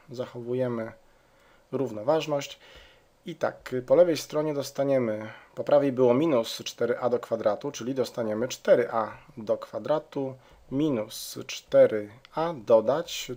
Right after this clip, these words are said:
ta przepisana jedynka. Po prawej stronie jest zero.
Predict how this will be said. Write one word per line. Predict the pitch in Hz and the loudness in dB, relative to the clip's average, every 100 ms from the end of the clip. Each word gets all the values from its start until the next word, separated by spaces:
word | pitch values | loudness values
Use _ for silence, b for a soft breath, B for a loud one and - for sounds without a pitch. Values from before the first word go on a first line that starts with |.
| - | -12
ta | - 147 | -6 -6
przepisana | - - 120 123 - 113 110 127 - - | -6 -10 -10 -12 -10 -10 -8 -8 -10 -6
jedynka. | 123 117 104 - - B B B B B B | -4 -2 -4 -8 -18 B B B B B B
Po | 214 | 0
prawej | 185 139 127 | 2 2 -2
stronie | - 127 123 | -4 -4 -4
jest | 113 113 - | -4 -8 -10
zero. | 107 110 | -2 -2